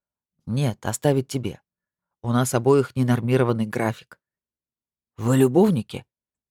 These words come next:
высказал новое предположение Малох, а я даже кашлянула от неожиданности. "Нет, мы партнёры", — медленно выдохнула я.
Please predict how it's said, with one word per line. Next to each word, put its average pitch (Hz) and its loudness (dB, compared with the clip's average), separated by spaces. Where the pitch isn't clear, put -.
высказал 131 0
новое 120 0
предположение 123 -2
Малох, 135 0
а 175 0
я 190 4
даже 190 2
кашлянула 120 0
от 123 -2
неожиданности. 123 -4
"Нет, 190 0
мы 196 4
партнёры", — 139 -4
медленно 131 -2
выдохнула 127 -4
я. 123 -10